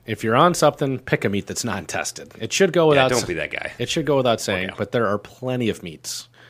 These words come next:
Speaker 1: U-, most U S P A meets, A P F meets. Actually, I think probably a majority of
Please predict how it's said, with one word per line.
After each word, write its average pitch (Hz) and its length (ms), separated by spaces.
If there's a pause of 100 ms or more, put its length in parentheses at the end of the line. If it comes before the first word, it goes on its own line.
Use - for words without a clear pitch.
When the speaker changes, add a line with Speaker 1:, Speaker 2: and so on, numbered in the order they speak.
(140)
Speaker 1:
U-, 98 220
most 110 400
U 107 120
S 104 100
P 101 180
A 95 100
meets, - 520 (420)
A 107 120
P - 140
F 87 200
meets. - 420 (320)
Actually, 107 320
I 113 40
think 110 200
probably 123 440
a 87 40
majority 87 500
of 87 400